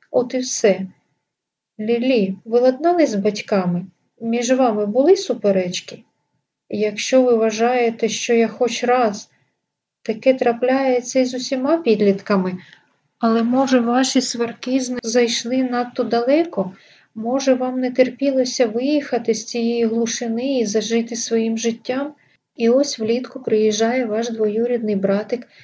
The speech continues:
і підкидає деякі думки, як втекти без зайвого галасу і без зайвої тяганини. Ви й гадки не маєте, що було насправді.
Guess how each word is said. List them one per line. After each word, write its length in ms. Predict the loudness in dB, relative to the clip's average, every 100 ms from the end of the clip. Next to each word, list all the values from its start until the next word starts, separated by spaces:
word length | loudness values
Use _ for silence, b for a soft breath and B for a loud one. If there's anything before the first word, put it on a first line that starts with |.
| b b
і 80 |
підкидає 720 | -8 -8 -6 -6 -2 -2 0 0
деякі 420 | 2 2 0 -2
думки, 600 | -2 -2 -4 0 0 0 B B -4
як 300 | 2 2 0
втекти 680 | -8 -2 -2 -4 -4 0 0
без 320 | 2 0 2
зайвого 580 | 0 0 0 0 2 2
галасу 640 | 2 2 0 -2 -4 -6 B B B
і 100 | -6
без 360 | 2 2 2 0
зайвої 500 | 0 0 0 0 0
тяганини. 760 | -2 -2 -2 -2 -2 -2 -8 -14 -18 _ _
Ви 240 | -10 -4 -2
й 140 | -2
гадки 540 | -4 -4 -6 -6 -4 -2
не 120 | 0
маєте, 520 | 2 2 2 -2 -4
що 320 | -6 2 2
було 280 | 2 0 0
насправді. 800 | -2 -4 -2 2 4 2 -4 -14